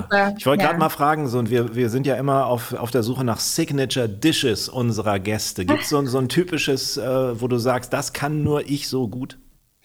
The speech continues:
Speaker 1: Also mein Gulasch ist schon sensationell.
Speaker 2: Okay.
Speaker 1: Also das ist so ein richtig dickes Zeug. Das kann man ohne alles essen, weil da braucht man keine Kartoffeln, das kann man so essen.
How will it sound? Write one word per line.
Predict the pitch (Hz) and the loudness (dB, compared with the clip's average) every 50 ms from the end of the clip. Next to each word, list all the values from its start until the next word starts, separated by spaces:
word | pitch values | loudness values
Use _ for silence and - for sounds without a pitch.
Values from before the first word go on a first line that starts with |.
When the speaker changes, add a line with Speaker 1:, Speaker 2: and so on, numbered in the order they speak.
| - - - | -8 -2 2
Speaker 1:
Also | 214 214 254 269 | 4 6 6 8
mein | 269 262 262 220 | 8 8 8 8
Gulasch | 254 294 349 392 370 359 - | 8 8 8 6 6 4 2
ist | - 320 285 - - | 2 2 2 2 2
schon | - 320 294 277 | 4 6 6 8
sensationell. | 254 254 269 285 294 302 294 285 - - 311 285 269 254 180 139 117 - - - 190 - - | 8 6 6 6 6 6 4 4 4 4 6 6 6 6 6 4 2 0 0 -2 -4 -8 -8
Speaker 2:
Okay. | - 101 151 185 - - - 185 78 92 - 285 - - - - - - _ _ _ _ - - | -4 -4 -4 -4 -4 -6 -6 -4 -4 -4 -6 -6 -8 -10 -12 -12 -14 -20 _ _ _ _ -2 0
Speaker 1:
Also | 196 202 240 226 | 2 4 4 4
das | 240 240 233 | 4 4 2
ist | - - 247 - | 2 2 2 4
so | - 285 | 6 6
ein | 277 262 | 6 6
richtig | 247 269 302 294 - - 311 311 285 - - - | 6 6 4 2 2 4 4 4 4 4 2 2
dickes | 294 285 285 302 285 294 - - | 0 2 2 2 2 0 0 -2
Zeug. | - - 262 254 269 294 339 330 - - - - - - - - - - - - - - - - 175 - - 226 | 0 4 4 6 6 6 4 2 -2 -6 -12 -14 -14 -10 -10 -10 -10 -10 -12 -12 -12 -12 -10 -12 -12 -8 -2 2
Das | 220 240 240 - | 2 2 2 2
kann | 220 233 269 | 0 2 4
man | 285 285 269 | 4 4 6
ohne | - 269 294 320 311 247 190 | 6 6 6 6 6 4 4
alles | 247 302 339 - | 4 4 4 4
essen, | 269 226 277 277 - 294 277 | 4 2 2 4 6 6 6
weil | 269 254 | 8 8
da | 254 247 | 6 4
braucht | 247 247 233 254 254 | 4 4 4 6 6
man | 262 269 254 | 6 6 4
keine | 254 262 254 240 240 | 2 2 2 2 2
Kartoffeln, | - 269 247 - 277 269 269 285 294 294 285 | 2 0 0 2 2 0 4 4 6 6 6
das | 262 262 - | 6 4 4
kann | 254 240 | 2 4
man | 233 240 240 | 6 6 6
so | 247 247 269 | 6 6 4
essen. | - - 269 254 - 285 302 - | 4 4 2 4 4 2 0 0